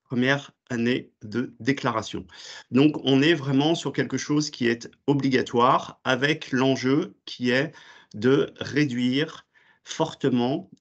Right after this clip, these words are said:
les consommations énergétiques du secteur, du secteur tertiaire à long terme, puisqu'on est sur une échéance jusqu'en deux mille cinquante. Donc, ça s'inscrit aussi pleinement dans la lutte contre le réchauffement, euh, climatique. On va pouvoir enchaîner sur la,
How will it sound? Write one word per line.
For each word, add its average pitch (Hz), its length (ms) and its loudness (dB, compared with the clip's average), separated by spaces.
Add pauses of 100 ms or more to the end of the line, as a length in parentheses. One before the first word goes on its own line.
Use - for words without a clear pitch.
les 120 160 0
consommations 120 840 -2
énergétiques 127 720 0
du 104 100 -8
secteur, 127 540 0
du 107 100 -10
secteur - 480 -4
tertiaire 131 640 0 (300)
à 104 160 2
long 123 340 2
terme, 127 380 0
puisqu'on 107 440 -6
est 123 200 -2 (260)
sur 131 420 0
une 110 160 0
échéance 120 400 -2
jusqu'en 117 380 -2
deux 113 140 2
mille 117 260 0
cinquante. 92 420 -6
Donc, 107 180 -4 (120)
ça 117 160 -4
s'inscrit 139 380 2
aussi 151 280 2
pleinement 143 540 4 (220)
dans 135 160 4
la 127 80 4
lutte 135 160 0
contre 123 240 -2
le 107 80 2
réchauffement, 117 640 -2
euh, 98 120 0
climatique. - 720 -6 (520)
On 98 80 2
va 104 100 6
pouvoir 104 300 2
enchaîner 107 440 -2
sur 107 240 -6
la, 98 220 -6